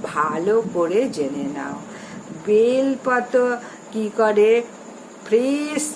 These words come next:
বেলপাতা দিতে পারলে খুব ভালো। শিব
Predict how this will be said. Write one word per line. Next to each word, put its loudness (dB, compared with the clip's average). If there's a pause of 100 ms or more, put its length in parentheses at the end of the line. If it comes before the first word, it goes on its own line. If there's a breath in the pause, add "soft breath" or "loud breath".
(120)
বেলপাতা 2
দিতে -4 (120)
পারলে -2 (240)
খুব 2 (120)
ভালো। 0
শিব -6